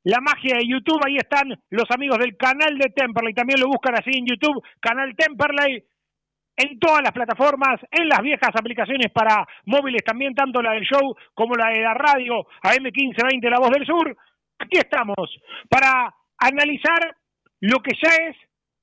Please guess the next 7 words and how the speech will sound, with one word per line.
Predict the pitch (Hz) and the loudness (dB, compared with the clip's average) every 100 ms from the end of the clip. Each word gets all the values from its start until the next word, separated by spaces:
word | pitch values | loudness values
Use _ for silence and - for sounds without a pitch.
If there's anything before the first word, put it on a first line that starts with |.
| _ | _
casi | - 359 - | -4 -4 -4
una | 285 254 | -4 -2
semana, | 247 254 311 294 269 226 180 _ | -2 -2 0 2 2 0 -4 _
entre | - 214 247 | -4 -4 -2
comillas, | 220 294 302 285 | -2 -2 -2 -2
normal, | 254 247 349 320 220 147 - _ _ - | -2 -2 0 0 -2 -6 -10 _ _ -4
porque | 214 214 247 233 226 | -4 -2 0 0 -2